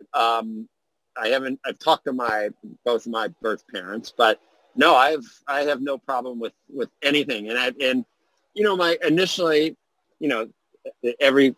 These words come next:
case is different, but, you know, my birth father tried to hang on to the idea that, well, there's a lack of clarity.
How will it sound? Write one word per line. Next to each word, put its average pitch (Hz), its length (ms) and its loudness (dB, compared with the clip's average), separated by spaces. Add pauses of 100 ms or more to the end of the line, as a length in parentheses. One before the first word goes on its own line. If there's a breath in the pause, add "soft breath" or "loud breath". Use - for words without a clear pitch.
(280)
case 139 300 4
is 117 140 -2
different, 135 460 2 (600)
but, 139 300 4 (500)
you 156 80 -4
know, 131 100 2
my 131 140 -2
birth 139 280 0
father 131 380 0
tried 139 440 2
to 131 80 2
hang 135 320 -2
on 123 340 -2
to 117 140 -6
the 117 160 0
idea 113 460 0
that, 107 280 -6
well, 123 240 2
there's 117 180 -2
a 120 60 -6
lack 117 320 0
of 104 120 -14
clarity. 113 500 -4